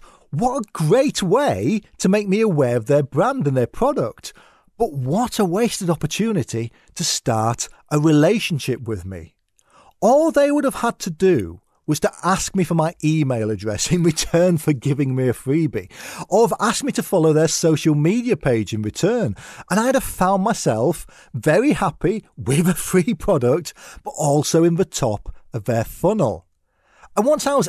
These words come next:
in that funnel, they would have been able to send me an occasional email or continue to put out great stuff on their social media pages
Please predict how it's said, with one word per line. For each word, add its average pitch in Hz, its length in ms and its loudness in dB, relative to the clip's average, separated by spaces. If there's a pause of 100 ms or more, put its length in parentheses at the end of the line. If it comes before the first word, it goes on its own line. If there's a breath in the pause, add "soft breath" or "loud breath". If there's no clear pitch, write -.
(120)
in 269 300 0
that 147 200 -2
funnel, 98 460 -4 (100)
they 190 260 2
would 320 140 2
have 226 100 -2
been 240 140 -2
able 233 200 0
to 196 100 -6
send 160 340 0
me 120 200 -2 (260 loud breath)
an 180 80 0
occasional 160 680 0
email 151 640 -2
or 156 100 2
continue 247 440 -2
to 190 100 -4
put - 220 -6
out 240 260 0 (240 loud breath)
great 175 440 0
stuff - 440 0
on 139 120 0
their 123 180 0
social 147 480 0
media 240 320 0
pages 120 500 0